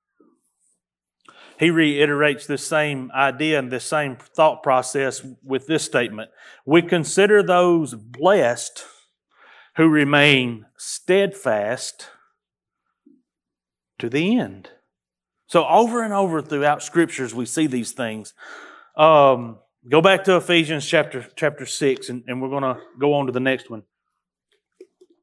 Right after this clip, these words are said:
But I, I want you to make sure that you understand and you, you realize and you recognize that this salvation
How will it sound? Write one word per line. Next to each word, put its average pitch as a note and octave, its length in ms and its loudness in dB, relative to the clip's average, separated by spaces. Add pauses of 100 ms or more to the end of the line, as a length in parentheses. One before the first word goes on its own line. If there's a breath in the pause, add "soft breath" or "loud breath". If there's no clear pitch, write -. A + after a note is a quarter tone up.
(540)
But C#3+ 380 0
I, C3+ 100 0
I C#3 200 -6
want D#3+ 280 -6
you D#3+ 60 -4
to D3+ 40 -4
make D3+ 220 -4
sure E3+ 180 -2
that C#3 240 -4
you B2+ 180 -8
understand D3 680 -4
and A#2 120 -8
you, B2 220 -10
you C3 160 -10
realize C#3 600 0
and A#2+ 120 -6
you A#2 120 -6
recognize A#2 880 -6 (360 soft breath)
that C3+ 200 -8
this C3 280 -4
salvation D3 920 -2